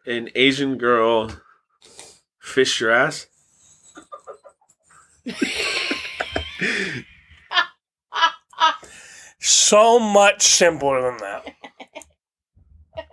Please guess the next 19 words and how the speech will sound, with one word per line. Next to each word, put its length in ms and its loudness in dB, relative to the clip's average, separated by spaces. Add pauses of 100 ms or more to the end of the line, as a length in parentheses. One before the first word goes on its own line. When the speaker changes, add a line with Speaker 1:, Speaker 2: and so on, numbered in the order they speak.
(760)
Speaker 1:
It's 200 -6
simpler 460 -6
than 120 -4
a 120 -8 (120)
girl 320 -4
Speaker 2:
It's 140 2
Speaker 1:
fingers 280 0
your 120 2
ass? 80 4
Speaker 2:
so 360 6
simple. 840 -2 (280)
No, 240 2
you're 320 -4
thinking 320 -2
way 160 4
too 200 -6
hard. 260 2 (100)
It's 400 -4 (380)
fucking 460 -4